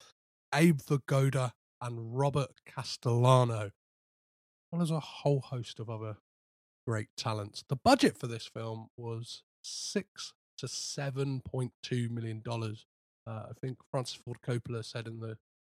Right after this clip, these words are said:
commentary for this film it was six point five, I believe. <laughs> Uh, uh, and the box office return was two hundred and fifty to two hundred ninety-one million dollars. I don't know why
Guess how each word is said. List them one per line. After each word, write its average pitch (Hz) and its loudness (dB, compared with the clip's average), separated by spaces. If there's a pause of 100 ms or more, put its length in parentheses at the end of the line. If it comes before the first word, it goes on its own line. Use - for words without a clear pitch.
(120)
commentary 147 6
for 123 -6
this 117 -8
film 113 -6
it - -14
was - -16
six - -12
point 110 -12 (260)
five, 208 -4 (180)
I 131 -6
believe. 143 -2
<laughs> - -20
Uh, 117 2 (520)
uh, 127 6
and 156 4
the 156 4 (100)
box 196 4
office 185 -2
return 165 0
was 143 0 (600)
two 196 4
hundred 170 0
and 135 -4 (300)
fifty 147 -4 (360)
to - -12
two 196 4
hundred 226 6
ninety-one 202 8
million 226 6
dollars. 233 6
I 120 -2
don't 151 0
know 135 2
why 143 10